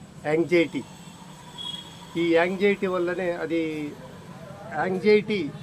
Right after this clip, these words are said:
మనం ఫేస్ చేస్తున్నామనే విషయం కూడా బాధితుడికి తెలియదు. అది వైద్యుడి వద్దకు వెళ్ళినప్పుడు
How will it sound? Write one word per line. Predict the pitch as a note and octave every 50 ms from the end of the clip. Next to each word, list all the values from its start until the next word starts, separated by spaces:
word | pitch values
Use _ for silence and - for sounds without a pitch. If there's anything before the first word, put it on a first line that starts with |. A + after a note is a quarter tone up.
| - D3+
మనం | D#3+ E3 F3 E3+ - -
ఫేస్ | F3 G3 G#3+ G3+ - -
చేస్తున్నామనే | - F#3+ F3+ D#3+ - - F#3+ F3+ F3+ F3+ F3 F3 E3+ E3 E3 D3 D3
విషయం | C3+ - - F3+ F3 F3 E3
కూడా | E3 E3 F3 F3 D#3 D3 C#3+ D3 - - - - - - - - C3+ C3
బాధితుడికి | D3 E3+ E3+ D#3+ F3 D#3+ D3+ E3 D3 D#3 C#3 - D3 -
తెలియదు. | D3+ C3+ C#3 D3 C#3+ B2+ B2 - - - - - - - - - - - - - - - - - - - - - - - - D#3
అది | D#3+ D#3 D#3+ D#3 D3+ D3 C#3+ C#3 C3+ F#3+ - - - - - - - - - - - - - - - - - D3 D3
వైద్యుడి | D#3+ E3+ F#3+ F3+ D#3 C#3+ F#3+ F#3+ F3+ F3 E3+
వద్దకు | E3 C#3+ E3+ E3+ E3 - F3+ E3+ D#3 D3+ D#3+ D#3+ - - - - - - - - D3
వెళ్ళినప్పుడు | D#3 D#3+ E3 E3+ E3 E3+ D#3 - E3